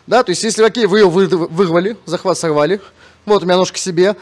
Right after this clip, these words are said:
вы идёте проходить сюда, да, то есть вы один момент, да, проходи, проходи, проходи, один момент, вам всё равно придётся меня взять, да, то есть засуньте сюда, ничего страшного, да, вот у меня, у вас мобильность ограничена,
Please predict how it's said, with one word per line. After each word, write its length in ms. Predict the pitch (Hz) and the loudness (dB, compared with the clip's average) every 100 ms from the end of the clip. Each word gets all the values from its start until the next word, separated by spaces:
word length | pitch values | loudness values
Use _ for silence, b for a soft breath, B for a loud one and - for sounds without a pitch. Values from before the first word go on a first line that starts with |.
| B | B
вы 220 | 160 240 | -2 0
идёте 180 | 214 190 | 2 0
проходить 460 | 165 185 185 165 143 | -2 -2 -2 -2 -4
сюда, 380 | 170 165 190 226 b b b b _ | -2 2 2 0 b b b b _
да, 180 | 139 190 | 0 0
то 80 | 190 | 2
есть 100 | 170 | 2
вы 80 | 220 | 2
один 180 | 233 240 | 4 2
момент, 260 | 226 190 | 0 0
да, 240 | 247 254 233 | 2 2 2
проходи, 280 | 233 285 | -2 -4
проходи, 280 | 214 208 214 | -4 -2 -4
проходи, 260 | 190 202 185 | -4 -4 0
один 240 | 202 269 | 0 2
момент, 300 | 220 226 202 | 2 2 2
вам 100 | 202 | 0
всё 140 | 180 247 | 0 2
равно 200 | 269 254 | 4 2
придётся 520 | 214 226 233 208 170 | 0 2 2 2 -2
меня 240 | 165 180 | -2 -2
взять, 360 | 180 269 285 190 | 0 2 2 4
да, 140 | 214 | 2
то 80 | 202 | 0
есть 160 | 147 - B B - | -6 -12 B B -6
засуньте 400 | 208 262 240 208 | -4 -2 -4 -4
сюда, 260 | 226 233 | 0 2
ничего 260 | 214 190 214 | 2 2 0
страшного, 640 | 220 254 269 233 196 190 - _ | 2 2 2 0 -4 -4 -8 _
да, 240 | 185 214 208 b b b b - | -2 -2 -2 b b b b -2
вот 220 | 202 185 | 0 0
у 60 | 160 | 0
меня, 240 | 165 147 | 0 2
у 20 | |
вас 160 | 175 185 | 2 2
мобильность 380 | 220 233 208 208 | 0 2 0 0
ограничена, 520 | 196 269 302 247 | 2 2 0 -6